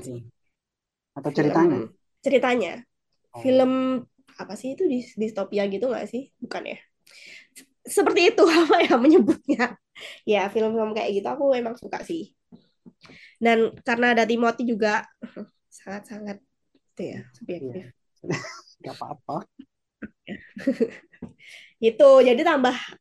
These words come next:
Speaker 2: tambah sangat menunggu sekali.
Speaker 1: Iya.
Speaker 2: Sama di November juga ada prequelnya The Hunger Games, The Ballad of Songbirds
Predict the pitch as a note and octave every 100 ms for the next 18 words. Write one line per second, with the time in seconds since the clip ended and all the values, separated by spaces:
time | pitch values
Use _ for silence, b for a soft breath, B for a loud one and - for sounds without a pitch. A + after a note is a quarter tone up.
0 | _ _ - A3+ A#3 A#3 G#3 G#3 - A3+
1 | A3 G3+ F#3 - - G#3 - - - -
2 | _ _ G3+ F3+ G3+ C4+ D#4 B B B
3 | - A3 A3 G#3+ A3+ B3+ B3+ B3 G#3+ G3
4 | G#3 G3+ G3+ G3+ A3 G#3+ A3+ A3 A3 G#3+
5 | G#3 G#3 G#3+ G#3 G3+ G#3 A3 G#3+ G#3+ G3+
6 | F#3+ A3+ G#4 - - - - F#3+ F#3 G3
7 | - G#3 G3+ - - - G#3 G3+ G3 G#3
8 | - -